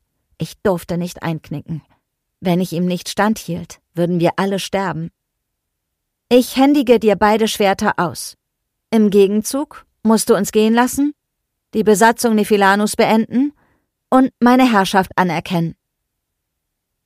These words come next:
Seine gelassene Fassade bekam Risse.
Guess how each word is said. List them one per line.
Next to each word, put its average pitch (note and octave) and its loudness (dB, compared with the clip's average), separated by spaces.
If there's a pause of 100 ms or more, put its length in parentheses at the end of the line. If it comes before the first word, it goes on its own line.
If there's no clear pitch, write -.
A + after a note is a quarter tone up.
Seine G#3+ 0
gelassene F#3+ -4
Fassade F3 -10
bekam G#3 -8
Risse. - -10